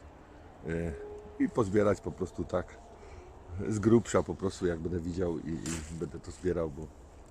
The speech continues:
no tak nie może być, żeby po prostu oni tak śmiecili, no. Dlatego troszkę tam pozbieram, bo jak przyjdą potem grzybiarze, zobaczą, że jest czysto, no to może nie wyrzucą nic, po prostu jakiegoś sreberka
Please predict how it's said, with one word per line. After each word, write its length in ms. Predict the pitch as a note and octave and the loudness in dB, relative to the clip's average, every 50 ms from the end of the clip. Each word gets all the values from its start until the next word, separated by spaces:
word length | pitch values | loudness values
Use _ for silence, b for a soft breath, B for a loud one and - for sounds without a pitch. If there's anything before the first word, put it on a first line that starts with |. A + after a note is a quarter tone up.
| - | -8
no 60 | F2 A2+ | -6 -6
tak 200 | - D#3+ A#2+ A2+ | -6 -6 -4 -2
nie 100 | A2 G#2 | 0 0
może 220 | G#2+ G#2+ A2 A2+ | 0 0 -2 0
być, 260 | G#2 B2 A#2 F2 - | 0 0 -2 -2 -4
żeby 200 | - F2 D#2+ E2+ | -8 -6 -6 -6
po 120 | E2 - - | -6 -8 -14
prostu 340 | - - D#2+ - - E2+ | -10 -10 -10 -8 -6 -6
oni 140 | E2 E2+ E2 | -4 -4 -4
tak 180 | - E2+ - - | -4 -6 -8 -8
śmiecili, 440 | - F2+ E2+ D#2+ - F#2 D#2 D2 C#2+ | -8 -8 -8 -4 -4 -4 -4 -4 -8
no. 260 | C#2+ C2+ D#2+ - - - - B B B B B B B B B B B B B - | -8 -12 -14 -16 -18 -18 -20 B B B B B B B B B B B B B -10
Dlatego 280 | - - - F2 G2 | -8 -6 0 0 0
troszkę 400 | F#2 - B2+ C3 A#2 - - G#2 | 2 6 6 6 6 6 2 2
tam 160 | F#2 F#2+ F#2+ F2+ | 2 2 2 2
pozbieram, 480 | G2+ F2+ D#2+ G2 A2 A#2 A2+ G#2+ F#2+ | 0 0 4 6 8 8 8 6 6
bo 80 | F2 F#2 | 4 4
jak 140 | F2 E2+ - | 2 2 0
przyjdą 340 | - - - F#2+ G2 F#2+ | -8 -6 -2 0 0 2
potem 240 | E2 G2 F2 F#2 F2 | 2 0 0 0 -4
grzybiarze, 440 | D#2+ - F2+ D#2+ F#2 F#2 F#2 G2 F2 | -2 -2 0 2 2 2 4 2 0
zobaczą, 360 | E2+ F2+ D#2 F2+ - - F2+ | 0 0 0 -2 -2 -2 -2
że 120 | D2+ E2 E2+ | 2 2 2
jest 120 | D#2+ - | 0 0
czysto, 340 | - - E2+ - - G2 F#2+ | -4 -6 -6 -4 -2 0 0
no 80 | G2+ | 0
to 120 | G#2 - B2+ | 2 2 2
może 260 | B2 B2 A#2 B2 B2+ | 2 4 2 2 2
nie 100 | B2+ B2+ | 2 2
wyrzucą 420 | A#2+ B2+ A#2+ C3 C3 - - F2 | 2 2 2 2 0 0 -2 -2
nic, 220 | D#2+ D#2+ D2+ C#2+ - | -2 -2 -6 -6 -10
po 60 | - | -14
prostu 320 | - - C#2+ C#2+ - - | -12 -12 -12 -12 -6 -6
jakiegoś 360 | D2 C#2+ - - D#2 D#2 D#2+ - | -6 -6 -4 -6 -4 -4 -4 -6
sreberka 600 | - - E2 D#2 D2 F#2+ F#2+ - - E2+ D#2+ | -4 -4 -2 2 2 2 2 2 -2 -4 -4